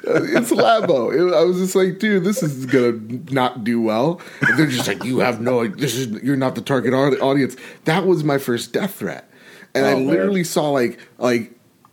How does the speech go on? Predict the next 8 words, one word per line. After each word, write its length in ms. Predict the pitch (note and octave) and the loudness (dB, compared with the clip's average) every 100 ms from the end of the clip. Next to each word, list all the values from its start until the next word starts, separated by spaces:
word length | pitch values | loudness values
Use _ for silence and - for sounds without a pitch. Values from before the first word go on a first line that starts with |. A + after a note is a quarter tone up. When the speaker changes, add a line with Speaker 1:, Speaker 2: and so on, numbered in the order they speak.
| _ | _
Speaker 1:
all 200 | D#3+ F#3 | 2 4
I 80 | G3+ | 4
saw 240 | G3 E3+ | 4 4
was, 420 | D#3 C#3+ C3 - - _ _ | 4 4 2 -4 -16 _ _
"I'm 180 | B2+ D#3+ | 2 4
gonna 240 | D#3 D3 C#3 | 4 4 2
kill 320 | - D#3+ C#3 | 2 2 4
you." 480 | B2+ A2 G#2 G2+ | 2 2 -2 -4